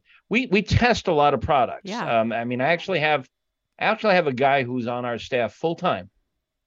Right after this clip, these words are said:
Speaker 1: does nothing but test grills and smokers, and he has reviews of hundreds of grills and smokers. Again, we don't sell a one. We just link you to the way to, to the sources to buy them. Um, and they're detailed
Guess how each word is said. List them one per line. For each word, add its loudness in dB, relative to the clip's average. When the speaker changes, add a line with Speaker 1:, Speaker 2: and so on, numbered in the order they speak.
Speaker 1:
does 2
nothing 0
but -2
test -2
grills -2
and -10
smokers, -12
and -4
he 0
has 0
reviews -2
of 0
hundreds 0
of -10
grills 2
and -2
smokers. -4
Again, 0
we 2
don't 0
sell 2
a 2
one. -2
We -8
just -8
link -2
you -4
to -6
the -2
way 2
to, -4
to -6
the -4
sources -2
to -10
buy -4
them. -8
Um, -2
and 0
they're 4
detailed 2